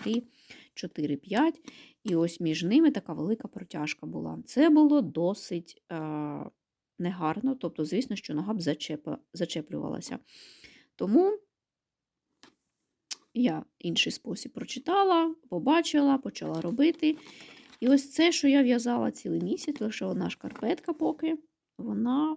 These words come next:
не вдала. Тому я думаю, що цю шкарпетку я буду розпускати і просто зв'яжу, е, звичайні смугасті шкарпетки. Тобто, а, після цього оцей жакард, і схему, до речі, я вам також залишу, і посилання на неї,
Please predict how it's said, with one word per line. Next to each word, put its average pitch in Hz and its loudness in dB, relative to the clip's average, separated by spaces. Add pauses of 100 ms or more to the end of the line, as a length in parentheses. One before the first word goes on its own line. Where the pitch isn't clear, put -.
(100)
не 226 0
вдала. 196 -6 (140)
Тому 254 2
я 311 6
думаю, 311 2
що 202 -10
цю - -14
шкарпетку - -6
я 180 -4
буду 220 -6
розпускати 269 -8 (480)
і 214 -8
просто 294 -2
зв'яжу, 240 0
е, 185 -6
звичайні 285 -2
смугасті 185 -6 (380)
шкарпетки. - -16 (460)
Тобто, 175 -2
а, 160 -2
після 269 2
цього 339 4 (120)
оцей 262 2
жакард, 269 2
і 180 -4
схему, 233 -2
до 196 0
речі, 180 -2
я 170 -4
вам 170 -6
також 165 -10
залишу, 190 0
і 254 0
посилання 196 0
на 294 6
неї, 269 6